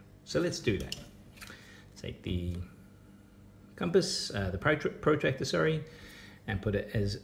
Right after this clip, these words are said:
accurately as we can, the crosshairs, as accurately as we can on that point. We put this baseline of the protractor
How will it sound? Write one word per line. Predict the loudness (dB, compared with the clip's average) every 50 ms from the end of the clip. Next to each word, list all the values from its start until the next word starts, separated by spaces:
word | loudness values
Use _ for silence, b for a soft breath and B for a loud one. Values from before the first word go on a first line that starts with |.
| -12 -4 0
accurately | 0 0 4 4 4 4 4 4
as | 2 2
we | 2 0 0
can, | 2 2 2 4 4 4 2
the | 2
crosshairs, | 0 2 2 2 2 2 2 4 4 6 6 4 2 0 -4 -8 -10 -14 -18 -20 B B B B B B -4
as | 0 2 2
accurately | 2 2 2 0 -2 0 0 -2
as | -2 -2
we | -4
can | -4 -2 -2 0 0
on | 0 0
that | -2 -4 -4
point. | -2 0 2 4 4 2 2 -2 -6 -10 -14 -18 -20 -20 -20 -20 -20 B B B B B B B B B B B B B B B B B B B B B B B B -20 -20 -12 -4
We | 0 2 4 6 6 6 4 4 2 0 -4 -6 -12 -16 -20 -20 -20 -20 -20 -20 -20 -20 -16
put | -10 -10 -8 -4
this | -2 -2 -2 -2 -4 -6 -8 -10 -16 -20 -20 -20 -20 -20 -20 -20 -20 -20 -20 -20 -20 -20 -20 -18 -8
baseline | -4 0 0 0 0 0 0 2 4 4 4 4 4 2 0 0 -2
of | -2 -2 -2 -2
the | -2 -2
protractor | -2 0 0 0 0 0 0 0 -2 -2 0 0 0 0 0 -2